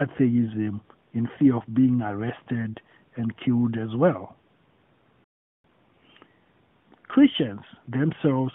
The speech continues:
were known as the most atheistic group in Rome and referred to as atheotatas. Their lack of many gods like the Egyptians, Romans, and the Greeks, made them appear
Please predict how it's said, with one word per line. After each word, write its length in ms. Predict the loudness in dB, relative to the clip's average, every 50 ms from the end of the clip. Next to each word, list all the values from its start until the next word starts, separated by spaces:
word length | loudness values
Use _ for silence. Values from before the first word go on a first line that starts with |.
| -6 -6
were 180 | -4 -2 -2
known 240 | 0 2 2 2 2
as 80 | 2 0 -2 -4
the 80 | -4
most 260 | -4 -2 -4 -4 -4 -4 -4
atheistic 600 | -4 -4 -2 0 -2 -2 -2 -4 -10 -10 -8 -4
group 280 | -4 -4 -4 -4 -4
in 140 | -6 -6 -4
Rome 320 | -4 -4 -4 -4 -4 -6 -10 -16 -20 -20 _ _ _ _ _ _
and 180 | -4 -2 -2 -2
referred 500 | -4 -6 -6 -2 2 4 4 4 2 0
to 180 | -2 -2 -2 -2 -2
as 240 | -4 -4 -2 -4 -6 -8 -14 _ _ _ _ _ _ _ _ _
atheotatas. 1040 | -4 -2 0 4 6 6 6 6 4 2 _ 2 2 2 2 -2 -4 -6 -6 -6 -10 -16 -18 -20 -20 -20 -20 -20 _ _ _ _ _ _ _ -20 _ _ _ _ _ -20 -20 -20 -20 -10 -4
Their 240 | -2 0 0 2
lack 260 | 4 4 4 4 6 4
of 160 | 2 2 4 4
many 320 | 4 6 6 6 6 4
gods 480 | 2 2 2 2 2 2 0 -4 -12 _ _ -20 -20 -20 _ _ _ -20 -10 -6
like 280 | -4 -2 -2 -2 -2 -2
the 140 | -4 -4 -4
Egyptians, 560 | -4 0 2 2 2 2 -4 -8 -8 -10 -12 -16 -20 _ _ _ _ _ _ _ _ _ _ _ -6
Romans, 520 | -2 0 2 2 2 2 0 -2 -4 -10 -16 -20 -20 _ _ _ _ _ _
and 160 | -6 -4 -2
the 100 | -2 -2
Greeks, 420 | -2 0 2 2 2 2 0 -6 -16 -20 -20 -20 _ _ _ _ _ _ _ -4
made 260 | 0 0 2 2 2
them 200 | 2 2 2 0
appear 680 | 0 -2 -2 -2 0 4 4 4 4 4 2 0 -4